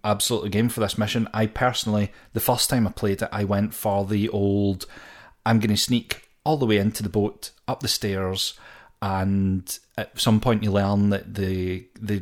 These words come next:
target is going to have a meeting with a certain person, and you can dress up as that certain person, have the meeting, and then shoot him in the head.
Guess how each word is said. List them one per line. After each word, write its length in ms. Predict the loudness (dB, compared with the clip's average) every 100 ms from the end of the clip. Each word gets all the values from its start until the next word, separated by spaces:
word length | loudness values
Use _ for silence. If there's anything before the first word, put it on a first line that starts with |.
| -4
target 420 | 0 2 4 0
is 100 | 0
going 140 | 0 2
to 80 | 2
have 120 | 2
a 20 |
meeting 480 | 4 4 2 2 0 _ _ -20 -20 -20 _
with 260 | 0 0 -2
a 40 |
certain 340 | -2 0 0 0
person, 520 | 2 2 0 -2 -2
and 180 | 0 2
you 80 | 2
can 260 | 2 2
dress 280 | 2 2 0
up 180 | -2 0
as 80 | 0
that 220 | 2 0
certain 260 | -2 -2 -2
person, 520 | -2 -2 -2 -6 -8 -10 -14
have 200 | -2 0
the 80 | 4
meeting, 400 | 2 2 0 0 -2 -18 -20 -6
and 120 | 0
then 120 | 0
shoot 200 | 0 -2
him 80 | 0
in 60 | 0
the 80 |
head. 380 | 2 0 0 -4